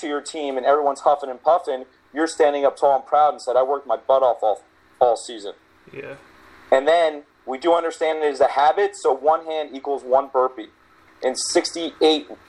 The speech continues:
Speaker 1: burpees is the record in one rip session.
Speaker 2: Jesus Christ.
Speaker 1: Yes. Which leads us into our next point, number seven, don't be afraid to fail, afraid to be great, fail forward from learning from each mistake.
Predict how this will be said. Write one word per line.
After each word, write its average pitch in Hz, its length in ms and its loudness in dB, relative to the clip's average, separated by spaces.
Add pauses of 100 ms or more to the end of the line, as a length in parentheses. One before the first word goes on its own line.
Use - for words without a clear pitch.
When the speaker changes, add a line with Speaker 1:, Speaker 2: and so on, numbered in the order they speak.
(580)
Speaker 1:
burpees 147 480 0
is 127 120 -8
the 131 100 4
record 135 340 2
in 123 100 -2
one 127 200 2
rip 120 160 -4
session. 107 400 -2 (200)
Speaker 2:
Jesus 165 1080 -4
Christ. 160 440 0
Speaker 1:
Yes. 175 440 2 (1500)
Which 156 180 0
leads 175 220 2
us 180 140 2
into 175 180 2
our 156 100 6
next 160 260 -2
point, 185 240 0
number 147 200 0
seven, 175 400 2
don't 165 200 0
be 165 120 -4
afraid 160 260 0
to 151 60 -2
fail, 165 240 2
afraid 151 220 -4
to 139 40 -16
be 135 120 -14
great, 156 340 0
fail 151 180 4
forward 165 380 0
from 135 220 -8
learning 147 260 -2
from 131 180 -6
each 135 200 -12
mistake. 117 440 0